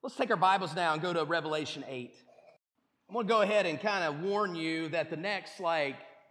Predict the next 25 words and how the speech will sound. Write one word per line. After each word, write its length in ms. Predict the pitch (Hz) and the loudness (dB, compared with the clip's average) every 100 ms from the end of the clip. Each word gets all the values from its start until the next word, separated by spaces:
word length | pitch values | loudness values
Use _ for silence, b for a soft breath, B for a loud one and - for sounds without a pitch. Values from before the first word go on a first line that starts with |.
| _ _ _ - | _ _ _ -6
three 260 | 190 196 | -2 0
or 80 | 175 | 0
four 340 | - 214 185 170 | -2 0 0 0
sermons 520 | - 185 175 156 151 | -2 -4 -4 -4 -4
out 100 | 160 | -4
of 80 | 147 | -4
Revelation 640 | 165 147 151 160 - 151 | -6 -4 -4 -4 -6 -8
are 120 | 135 | -6
not 160 | 147 156 | -4 -4
exactly 480 | 143 151 151 143 135 | -4 -6 -6 -6 -8
happy 340 | 151 165 151 | -6 -6 -6
ones. 320 | 131 113 117 - - _ _ _ _ _ _ _ _ _ _ _ _ _ _ _ _ _ _ - | -8 -10 -12 -20 -20 _ _ _ _ _ _ _ _ _ _ _ _ _ _ _ _ _ _ -6
We 140 | 214 | 2
are 60 | 233 | 4
in 140 | 214 | 4
the 60 | 180 | 2
middle 680 | 170 180 208 233 240 233 - | 0 8 12 12 12 8 6
of 140 | 240 | 0
the 80 | - | 0
tribulation. 880 | - 233 214 202 196 180 - 147 - - - _ _ _ _ _ _ _ | 4 4 6 6 8 6 -2 -6 -8 -16 -20 _ _ _ _ _ _ _
Now, 220 | 220 226 208 | 6 6 8
now, 140 | 233 | 6
not 220 | 196 240 220 | 8 8 8
right 180 | 196 | 6
now. 220 | 196 165 | 6 0